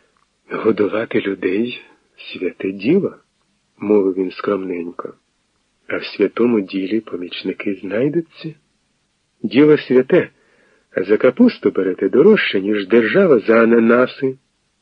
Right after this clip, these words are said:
Огірки ж ваші, здається, дорожче за банани". "А я ж нікого не принуждаю, хай Бог боронить, не принуждаю", —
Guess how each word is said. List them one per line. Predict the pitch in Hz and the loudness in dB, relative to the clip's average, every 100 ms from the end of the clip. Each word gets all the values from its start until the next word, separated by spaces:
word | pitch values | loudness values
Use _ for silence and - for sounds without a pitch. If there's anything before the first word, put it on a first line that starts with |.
| _ _ _ _ | _ _ _ _
Огірки | 131 131 170 - 233 | 4 6 4 4 2
ж | 101 | 4
ваші, | 92 - 95 | 0 -2 0
здається, | 98 190 190 123 - _ _ | 6 4 4 -4 -4 _ _
дорожче | - 127 196 - 95 | 2 4 4 2 -4
за | 90 | -2
банани". | 98 98 98 104 110 - _ _ _ _ _ _ _ _ | -2 0 0 0 -4 -8 _ _ _ _ _ _ _ _
"А | - | -12
я | 85 90 | -8 -8
ж | 90 95 | -8 -8
нікого | 95 - 110 135 | -6 2 2 2
не | 143 | -4
принуждаю, | - 139 127 95 - 92 90 101 117 _ _ _ _ | -4 -4 -2 -4 -4 -4 -2 -6 -10 _ _ _ _
хай | - - 98 | -12 -8 0
Бог | 104 98 | 0 2
боронить, | 101 101 101 104 104 - _ - | -2 -2 -2 -4 -10 -20 _ -12
не | 98 98 | -10 -8
принуждаю", — | 123 123 165 160 131 98 110 | -6 -2 -2 0 0 0 -4